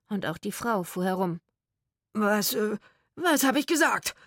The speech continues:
Der Mann zeigte zitternd auf das Versteck der Banda Capelli. "Das will ich jetzt aber genau wissen", murmelte die Frau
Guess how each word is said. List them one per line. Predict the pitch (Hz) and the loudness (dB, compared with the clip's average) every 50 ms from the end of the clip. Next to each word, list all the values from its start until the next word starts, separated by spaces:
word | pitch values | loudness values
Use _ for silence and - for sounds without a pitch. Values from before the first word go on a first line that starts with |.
| _ _ _ _ _ _ _ _ - | _ _ _ _ _ _ _ _ -6
Der | 196 185 175 | -6 -4 -2
Mann | 175 180 170 170 170 | -2 -2 -2 -2 -4
zeigte | - - 196 180 165 - - 170 160 | -6 -6 -6 -6 -6 -6 -10 -10 -10
zitternd | - - - 220 - - 165 151 156 - | -10 -10 -12 -10 -6 -6 -6 -4 -4 -6
auf | - - | -10 -8
das | - 170 165 - | -8 -10 -10 -8
Versteck | - 190 175 - - - - - - - - _ _ | -6 -4 -4 -4 -4 -8 -12 -14 -14 -18 -20 _ _
der | - 190 | -12 -8
Banda | 180 185 160 147 143 143 151 | -6 -4 -4 -4 -4 -6 -8
Capelli. | - - - - 196 - - - - _ _ _ _ _ _ _ _ _ _ _ _ _ _ _ _ _ _ _ _ _ _ _ _ | -8 -10 -8 -8 -10 -10 -12 -16 -20 _ _ _ _ _ _ _ _ _ _ _ _ _ _ _ _ _ _ _ _ _ _ _ _
"Das | - 285 269 262 - - - - - - - _ _ _ _ _ _ _ _ _ _ _ | -6 -6 -4 -4 -6 -6 -6 -8 -8 -12 -14 _ _ _ _ _ _ _ _ _ _ _
will | 277 262 | -8 -8
ich | 262 - | -8 -10
jetzt | - 262 - - | -10 -10 -8 -6
aber | - 240 | -6 -4
genau | 240 277 254 196 151 - | -4 -2 -2 -2 -2 -4
wissen", | - - - - - - _ _ _ _ _ _ _ _ _ _ | -6 -8 -8 -8 -10 -12 _ _ _ _ _ _ _ _ _ _
murmelte | 202 190 170 165 156 - 180 | -6 -4 -4 -4 -4 -4 -4
die | 170 160 | -4 -4
Frau | - - 160 180 165 156 | -4 -4 -4 -4 -4 -6